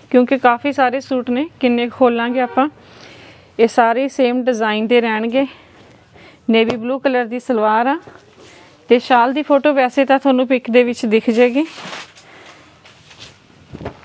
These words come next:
ਇੱਦਾਂ ਰਹਿਣਗੇ ਜੀ ਲੰਮੇ ਚੌੜੇ ਜਿਹੇ ਬਾਰਡਰ ਦੇ ਨਾਲ ਸ਼ਾਲ।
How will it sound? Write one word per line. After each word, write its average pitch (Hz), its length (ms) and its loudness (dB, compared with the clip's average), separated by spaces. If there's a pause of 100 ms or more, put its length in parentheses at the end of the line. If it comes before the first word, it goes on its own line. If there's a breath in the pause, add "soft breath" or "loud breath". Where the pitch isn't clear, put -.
(440)
ਇੱਦਾਂ 233 260 2
ਰਹਿਣਗੇ 226 320 -4
ਜੀ 247 80 -6
ਲੰਮੇ 214 300 -4
ਚੌੜੇ 202 320 0
ਜਿਹੇ 247 140 0
ਬਾਰਡਰ 196 400 0
ਦੇ 202 160 -2
ਨਾਲ 202 160 -4
ਸ਼ਾਲ। 214 420 0